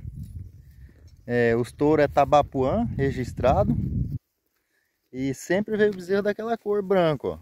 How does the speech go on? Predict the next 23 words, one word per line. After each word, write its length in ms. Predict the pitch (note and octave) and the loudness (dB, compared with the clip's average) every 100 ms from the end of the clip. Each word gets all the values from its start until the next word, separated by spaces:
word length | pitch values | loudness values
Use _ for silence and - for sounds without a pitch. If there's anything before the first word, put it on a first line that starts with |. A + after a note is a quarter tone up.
| _ _ _ | _ _ _
Olha 100 | C3+ | -6
lá, 160 | C#3 B2+ | -2 -2
bezerrada 520 | A2+ A#2+ B2 A#2+ B2 | 0 0 4 4 4
normal 540 | C3 D3 C#3+ C3 C#3+ | 2 0 2 2 0
que, 200 | D#3 F#3 F3 F3+ F3+ _ _ _ | -2 -6 -8 -10 -12 _ _ _
que 100 | F3 | -6
nasce, 480 | E3+ C3+ A2+ - | 2 4 4 0
né? 200 | A2 B2+ - _ _ _ _ _ _ _ _ _ _ - | -6 -6 -10 _ _ _ _ _ _ _ _ _ _ -4
De 120 | C3 | -2
um 100 | D3 | 0
tempo 260 | D#3+ E3 | -2 -2
pra 180 | E3 E3 | 2 2
cá 200 | - E3+ | 2 -4
começou 340 | F#3 F3+ - F3 | -4 -6 -6 -6
a 40 | |
nascer 300 | E3+ D#3+ E3+ | -6 -6 -8
tudo 220 | - F#3 | -8 -8
bezerro 320 | F#3 F3+ G3 | -6 0 2
assim, 340 | G3+ - C#3+ A2+ | 2 -2 -2 -2
ó. 100 | D#2+ _ _ _ _ _ _ _ _ _ _ _ _ _ _ _ _ _ _ _ _ _ _ _ _ _ _ | -4 _ _ _ _ _ _ _ _ _ _ _ _ _ _ _ _ _ _ _ _ _ _ _ _ _ _
Vermelhinho. 800 | G#2+ B2+ C3+ A#2 G#2+ E3 E4+ E4 - _ _ _ _ _ _ _ _ _ _ - - | -2 0 2 2 0 -4 -6 -10 -16 _ _ _ _ _ _ _ _ _ _ -18 -2
Orelhinha 520 | A#2 A2+ A2+ A2+ A#2 | 0 4 4 4 2
pequena. 680 | - F#2+ - C#3+ G#3 D4+ A3 | -2 -12 -10 -6 -4 -2 -6